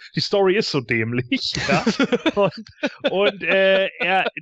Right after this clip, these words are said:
Speaker 1: witzigerweise wird das Baby gesprochen von Klaus-Dieter Klebsch, ja. Also von Doktor House. <laughs> Das ist schon echt geil.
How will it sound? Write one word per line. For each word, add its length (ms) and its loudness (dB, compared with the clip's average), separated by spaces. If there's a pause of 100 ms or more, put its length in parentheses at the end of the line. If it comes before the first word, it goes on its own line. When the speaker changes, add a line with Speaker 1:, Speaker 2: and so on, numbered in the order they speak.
(140)
Speaker 1:
witzigerweise 760 0
wird 100 -4
das 100 -6
Baby 280 -2
gesprochen 600 -2
von 240 -2
Klaus-Dieter 600 -4
Klebsch, 680 -4
ja. 440 -6 (680)
Also 160 -2
von 160 -2
Doktor 360 -2
House. 600 -2
<laughs> 60 -2 (540)
Das 200 -2
ist 160 -2
schon 180 0
echt 360 0
geil. 360 0